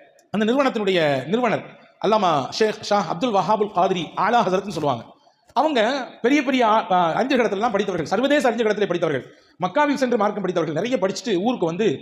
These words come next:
"நம்ம படிச்சதை மக்களுக்கு போய் சொல்லணுமே, மார்க்கம் என்று தெரியாம நிறைய மக்கள் இல்லாததையும் பொல்லாதையும் செஞ்சுட்டு இருக்கிறாங்களே, இப்படி வந்து பிதாத்துகளையும் குராஃபாத்துகளையும் மார்க்கம் தடுத்த விஷயங்களை எல்லாம்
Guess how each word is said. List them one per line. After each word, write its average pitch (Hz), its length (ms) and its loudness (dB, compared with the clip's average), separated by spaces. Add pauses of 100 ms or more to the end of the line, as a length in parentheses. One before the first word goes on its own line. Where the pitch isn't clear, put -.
(360)
"நம்ம 202 180 0
படிச்சதை 262 400 2
மக்களுக்கு 196 400 -2
போய் 175 140 0
சொல்லணுமே, 139 220 0 (520)
மார்க்கம் 277 540 0
என்று 247 220 0
தெரியாம 208 380 2
நிறைய 208 240 2
மக்கள் 185 340 0
இல்லாததையும் 262 480 0
பொல்லாதையும் 233 360 2
செஞ்சுட்டு 196 180 -2
இருக்கிறாங்களே, 131 360 0 (460)
இப்படி 302 240 2
வந்து 254 500 4 (240)
பிதாத்துகளையும் 226 600 0
குராஃபாத்துகளையும் 202 720 0
மார்க்கம் 202 400 0
தடுத்த 240 240 0
விஷயங்களை 233 360 -2
எல்லாம் 185 300 -2